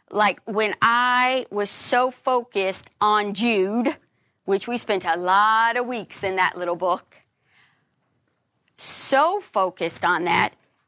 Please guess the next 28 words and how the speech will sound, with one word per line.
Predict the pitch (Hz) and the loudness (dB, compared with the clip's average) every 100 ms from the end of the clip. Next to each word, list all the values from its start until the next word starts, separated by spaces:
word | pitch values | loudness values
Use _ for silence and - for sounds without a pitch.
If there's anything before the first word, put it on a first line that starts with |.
| _ - | _ 2
I | 269 311 | 2 2
saw | 311 - 277 254 247 247 _ _ - | 0 0 2 2 0 -2 _ _ 0
apostasy | 254 - 277 302 - 269 233 233 214 - | 0 2 0 0 -6 -6 -4 -2 -4 0
everywhere. | 294 302 359 240 208 196 - 120 - _ _ - | 0 2 0 0 2 0 -2 -6 -10 _ _ -2
That, | 233 - 196 | 0 0 0
that | 269 220 | 0 2
was | 220 226 | 0 -2
really | 233 320 277 240 | 0 2 2 0
my | 214 214 240 | 0 0 0
life | 196 202 240 175 - _ | 2 2 2 -2 -12 _
for | _ - 196 | _ -2 2
those, | 196 185 185 180 | 2 2 0 -4
whatever | 190 208 202 196 | -2 0 0 0
that | 190 165 | -2 -2
was, | 202 180 - | 0 -2 -4
twelve | - 208 190 170 | -2 0 0 -2
weeks | 220 - - | -6 -2 -2
or | 175 | -2
so. | - 180 85 110 - _ _ | -2 -4 -4 -10 -16 _ _
That | - 233 226 | 0 2 2
is | 196 | -2
what | 202 196 | 0 0
I | 180 | 0
saw | 180 190 170 - | -2 -4 -6 -6
everywhere | 196 202 190 180 175 165 | -4 -2 0 -2 -2 -6
was | 170 170 | -8 -12
apostasy. | - - 302 - - - - - - _ _ _ _ | -8 -8 -6 -8 -4 -2 -2 -8 -20 _ _ _ _
So, | - - 233 185 | 0 2 2 0